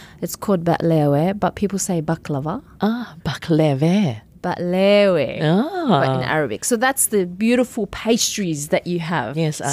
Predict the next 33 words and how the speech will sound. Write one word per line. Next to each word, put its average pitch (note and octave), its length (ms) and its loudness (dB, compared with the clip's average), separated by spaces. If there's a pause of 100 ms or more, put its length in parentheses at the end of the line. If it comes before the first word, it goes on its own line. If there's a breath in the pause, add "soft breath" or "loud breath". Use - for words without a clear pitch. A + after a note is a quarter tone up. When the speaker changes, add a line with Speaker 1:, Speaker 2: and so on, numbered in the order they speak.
Speaker 1:
So - 80 0
Speaker 2:
love C#3+ 440 2
them. C#3 280 0
Speaker 1:
<laughs> - 40 -6
Speaker 2:
Absolutely D3 600 0
love B2+ 240 0
them. B2 260 -4
Speaker 1:
So, - 220 -6
you G3+ 120 0
know, F#3 140 2
with F#3 140 0
rose G#3 320 2
water A3 300 4
and, G3 400 0 (120)
yeah, G4+ 200 2
it's, - 200 -2
it's, - 160 -2 (140)
and, C#4 120 2
you E4 60 0
know, E4 80 0
we E4 80 2
gotta F4 180 2
back, - 180 0 (120)
go A3 120 2
back A3 200 -2
to A#3 100 0
the G3+ 200 2
old G3 480 2
kind G3 240 0
of F3 80 0
saying B3 500 0
is G3+ 220 0
moderation. G3+ 760 -2